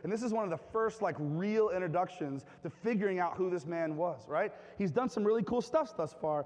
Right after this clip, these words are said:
but this one really sticks out and shakes him up. Who is this? They're getting ready to see what Jesus is all about. Second, this is one of my favorite ones, and I want you to say it with me. Jesus never leaves the boat. Say that.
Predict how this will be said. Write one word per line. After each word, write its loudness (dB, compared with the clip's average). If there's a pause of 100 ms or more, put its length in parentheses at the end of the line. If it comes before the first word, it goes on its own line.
(160)
but -4
this -2
one 0
really 4
sticks -6
out -4 (200)
and -6
shakes -2
him -4
up. -10 (180)
Who 0
is -2
this? -14 (160)
They're 0
getting -2
ready -2
to -2
see -6
what -2
Jesus -6 (200)
is 0
all -2
about. -8
Second, 0 (1040)
this -4
is -4
one 0
of 0
my 0
favorite 0
ones, -4
and -2
I 0
want -2
you -2
to -4
say 0
it 4
with -2
me. -8 (240)
Jesus -2
never 0
leaves 0
the -4
boat. -2
Say 0
that. -4